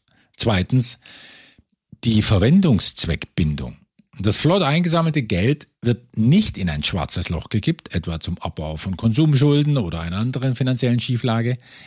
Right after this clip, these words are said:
Es ist gebunden an ein Projekt, an eine Entwicklung,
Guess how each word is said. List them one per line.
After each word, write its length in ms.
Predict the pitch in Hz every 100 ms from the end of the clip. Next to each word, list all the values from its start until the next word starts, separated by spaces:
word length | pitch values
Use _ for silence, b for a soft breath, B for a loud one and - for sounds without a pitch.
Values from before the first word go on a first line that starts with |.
| B
Es 140 | 131
ist 180 | 170 -
gebunden 540 | 175 226 277 262 117 - B B B B -
an 140 | 107
ein 160 | 69 58
Projekt, 520 | - 113 151 160 160
an 80 | 90
eine 200 | 82 87
Entwicklung, 640 | 85 151 151 143 143 143